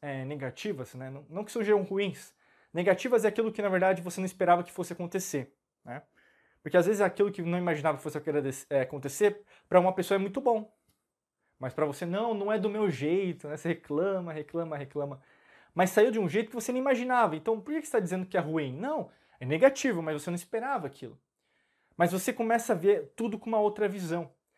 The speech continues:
E quando você faz isso, a sua manifestação, ela ganha uma nova forma. E às vezes você imaginava que você ia atrair a, alguma coisa daquele jeito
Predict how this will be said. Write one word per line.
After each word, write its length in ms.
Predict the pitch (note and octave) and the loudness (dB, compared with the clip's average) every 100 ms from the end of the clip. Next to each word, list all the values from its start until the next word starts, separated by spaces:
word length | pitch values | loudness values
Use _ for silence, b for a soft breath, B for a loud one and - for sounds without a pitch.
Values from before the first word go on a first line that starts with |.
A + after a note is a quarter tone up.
| b b b b _ | b b b b _
E 120 | F3+ F3 | -2 -2
quando 260 | F3+ E4+ | 0 0
você 200 | D4 - | 0 -2
faz 380 | G3 F3 D3 B2+ | 2 4 2 0
isso, 320 | G#3 A#3+ - | -2 -4 -6
a 20 | |
sua 140 | D3+ F#3 | -6 -4
manifestação, 580 | G3 F#3+ F#3+ F3+ - G#3 | -4 -4 -6 -6 -6 -4
ela 100 | F#3+ | -2
ganha 220 | E3 G3 | 0 -2
uma 100 | G3+ | -2
nova 220 | G3+ G3+ | -2 -2
forma. 540 | G3 G3+ G3+ F3+ A#2 B2+ | 0 4 4 4 -4 -2
E 80 | |
às 120 | F3+ E3+ | -2 0
vezes 160 | B3+ | -2
você 200 | A3 - | -2 -6
imaginava 560 | G3 F3 C#3 D3+ G#3 G3+ | -2 0 0 2 2 2
que 340 | - E3+ C#3 B B | -4 -4 -4 B B
você 200 | - - | -8 4
ia 60 | F#3 | 4
atrair 520 | F3+ F3+ E3 A#3 A3+ _ - | 6 6 6 2 -4 _ -4
a, 100 | D3 | 0
alguma 560 | C#3 D3 D3 C#3+ C#3+ | 2 0 -2 -4 -6
coisa 260 | C#3 A3 F3+ | 4 4 4
daquele 400 | D#3+ - C4+ C4+ | -2 -2 -2 0
jeito 420 | F3 E3 - - | 2 2 0 -16